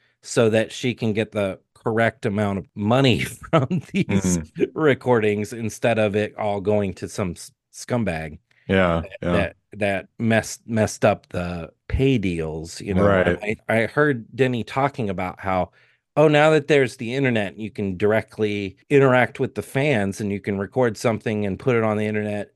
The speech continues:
Speaker 1: and sell it directly to the fan, and you can actually make a little bit of money instead of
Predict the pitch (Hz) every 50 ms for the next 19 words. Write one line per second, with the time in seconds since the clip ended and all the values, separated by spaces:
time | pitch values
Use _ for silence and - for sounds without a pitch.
0 | _ - 98 95 95 92 - - 123 113 110 110 - - - 98 - 104 107 104
1 | - - 110 95 - - 104 85 82 - - 117 123 131 120 104 101 98 98 98
2 | 92 - - 101 95 92 92 98 92 - - 104 101 95 95 101 104 104 - _
3 | - _ _ _ _ _ _ _ - 107 101 101 104 104 101 87 98 95 90 87
4 | 80 95 113 120 107 85 78 82 90 - _ _ _ _ - 104 98 - - 113
5 | 92 92 92 82 80 -